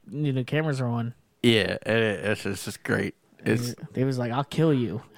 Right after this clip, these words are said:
Speaker 1: <laughs> It was just saying, and then, and then, 'cause Jones always had this good guy, preacher talk character that he portrayed,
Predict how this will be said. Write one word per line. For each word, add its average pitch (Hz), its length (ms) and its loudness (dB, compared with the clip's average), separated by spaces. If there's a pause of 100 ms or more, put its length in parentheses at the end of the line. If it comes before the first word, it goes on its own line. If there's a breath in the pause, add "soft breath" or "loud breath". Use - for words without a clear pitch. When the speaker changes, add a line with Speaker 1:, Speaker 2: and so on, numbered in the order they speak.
(140)
Speaker 1:
<laughs> - 0 -
It 175 880 4
was 190 120 4
just 202 140 0
saying, 180 220 6
and 143 140 4
then, 151 280 2
and 160 120 4
then, 170 180 2 (320 loud breath)
'cause 165 200 2
Jones 190 420 4 (100)
always 175 420 6
had 147 200 2
this 135 180 -2
good 151 300 0
guy, 143 540 4 (480 loud breath)
preacher 151 420 2
talk 139 500 0 (540 soft breath)
character 147 560 4
that 127 100 2
he 135 160 0
portrayed, 135 800 0